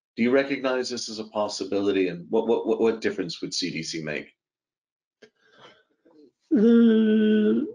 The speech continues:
Speaker 2: C D C will still bring you the benefits of collectivism, whether the rates of return are high or low.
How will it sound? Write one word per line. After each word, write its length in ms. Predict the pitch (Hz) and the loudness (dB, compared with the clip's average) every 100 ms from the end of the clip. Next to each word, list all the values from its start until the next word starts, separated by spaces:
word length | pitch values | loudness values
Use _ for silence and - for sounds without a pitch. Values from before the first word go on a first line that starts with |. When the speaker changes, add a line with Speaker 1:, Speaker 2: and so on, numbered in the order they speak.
| 403 339 339 | -10 -4 -4
Speaker 2:
C 280 | - - 247 | 0 2 2
D 160 | 247 | 2
C 680 | 147 185 165 156 147 151 147 | 0 2 4 4 2 2 0
will 280 | 160 170 160 | 0 -2 -4
still 260 | - 208 185 | -2 0 0
bring 260 | 147 147 | -2 -2
you 140 | 131 113 | -2 0
the 160 | 110 | -2
benefits 640 | 107 127 120 - 107 - | -2 -6 -6 -4 -6 -6
of 120 | - - | -14 -10
collectivism, 840 | 113 131 127 - 104 101 98 92 _ _ _ _ | -8 -8 -10 -14 -10 -10 -10 -16 _ _ _ _
whether 280 | 139 123 117 | -2 -2 -2
the 380 | 117 113 113 110 | 0 0 0 -2
rates 380 | 120 120 120 | -2 -2 -4
of 80 | 127 | -8
return 520 | 113 107 113 107 110 156 | -8 -6 -8 -6 -10 -10
are 160 | 120 110 | -12 -12
high 320 | 123 120 120 | -12 -10 -8
or 160 | 120 | -6
low. 400 | 127 143 113 104 | -4 -4 -4 -8